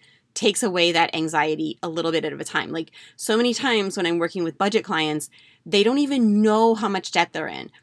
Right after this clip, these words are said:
They have no clue how long it's gonna take them to get out of debt. But once they start writing it down and once we start meeting, they're like, "Oh, it's not as bad as I thought," or, "Oh, okay, this is manageable," or, "Okay, this is my plan of attack."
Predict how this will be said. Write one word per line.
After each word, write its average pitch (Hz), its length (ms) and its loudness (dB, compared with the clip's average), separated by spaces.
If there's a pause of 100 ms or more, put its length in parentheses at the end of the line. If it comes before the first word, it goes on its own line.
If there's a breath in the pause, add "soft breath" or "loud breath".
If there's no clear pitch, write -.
(140)
They 202 140 2
have 202 180 -2
no 190 400 0
clue 254 340 0
how 190 200 0
long 196 220 2
it's 208 120 -4
gonna 175 160 -4
take 175 240 -8
them 185 140 -4
to 165 40 -6
get 165 120 -4
out 160 100 2
of 160 80 -4
debt. 156 240 -2 (640 soft breath)
But 185 140 2
once 196 500 2
they 247 260 0
start 180 600 2 (340)
writing 175 400 0
it 190 120 -2
down 180 520 -2
and 165 100 -4
once 170 180 -6
we 190 80 -6
start 160 300 -4
meeting, 170 440 -2
they're 226 120 -6
like, 214 240 -4 (140)
"Oh, 359 440 -6 (720)
it's - 220 -6
not 554 240 -8
as - 80 -6
bad 403 220 6
as 370 100 4
I 302 120 2
thought," 311 440 4
or, 233 320 0
"Oh, 294 320 2
okay, 202 320 -2
this 202 240 0
is 285 140 -2
manageable," 247 580 2
or, 180 320 -2
"Okay, 185 300 0
this 175 240 -2
is 226 100 -2
my 262 140 0
plan 196 320 -2
of 170 60 -6
attack." - 360 -4